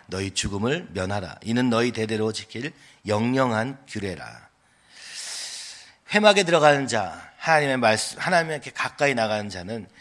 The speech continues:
절대로 포도주나 독주를 마시지 못하게 한 것을 우리는 구약에서 볼 수 있습니다. 그리고 오늘 이 삼십일 장 사 절에서 칠 절은 왕에게 권면하는 내용입니다. 사실 이 내용은 술만 얘기하는 것은 아닙니다.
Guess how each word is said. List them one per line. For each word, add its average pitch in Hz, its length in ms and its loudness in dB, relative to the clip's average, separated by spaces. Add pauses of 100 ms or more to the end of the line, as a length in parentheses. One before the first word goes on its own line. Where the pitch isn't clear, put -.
(120)
절대로 101 440 -6
포도주나 98 420 -10
독주를 92 460 -12 (200)
마시지 87 360 -8
못하게 104 380 -10
한 98 120 -6
것을 85 280 -14
우리는 107 300 -14 (280)
구약에서 107 480 -2
볼 113 180 -8
수 - 160 -6
있습니다. - 480 -10 (680)
그리고 123 300 4
오늘 120 400 4
이 170 440 -2
삼십일 139 600 -8
장 123 200 -8
사 101 240 -8
절에서 98 320 -12
칠 143 260 -10
절은 101 340 -8 (360)
왕에게 107 680 2
권면하는 104 500 -2
내용입니다. 90 560 -8 (800)
사실 160 480 0
이 147 560 -4
내용은 131 380 4
술만 202 520 0
얘기하는 104 360 -2
것은 98 280 -8
아닙니다. 101 560 -10